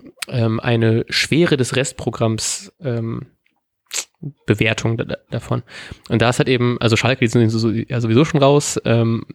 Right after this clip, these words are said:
Köln hat, äh, steht da bei, äh, drei Komma sieben und Werder steht, um das mal zu vergleichen, steht bei einer vier Komma vier. Also wir haben tatsächlich ein härteres Restprogramm als die beiden, äh, letzten Platzierten. Und dann ist eigentlich, wer uns noch ein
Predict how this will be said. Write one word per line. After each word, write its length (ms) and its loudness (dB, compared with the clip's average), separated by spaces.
Köln 380 2
hat, 360 -4
äh, 180 -2
steht 240 -2
da 100 4
bei, 520 0
äh, 400 -2
drei 200 -2
Komma 260 2
sieben 460 4
und 260 2
Werder 240 2
steht, 420 0
um 120 2
das 160 -4
mal 140 0
zu 100 -10
vergleichen, 320 0
steht 160 -2
bei 60 2
einer 120 2
vier 200 0
Komma 220 4
vier. 260 0
Also 200 2
wir 80 4
haben 80 0
tatsächlich 420 0
ein 120 0
härteres 520 2
Restprogramm 460 0
als 160 2
die 80 -2
beiden, 460 4
äh, 240 4
letzten 640 0
Platzierten. 680 2
Und 160 2
dann 120 4
ist 200 -4
eigentlich, 340 4
wer 100 6
uns 160 -2
noch 140 2
ein 220 0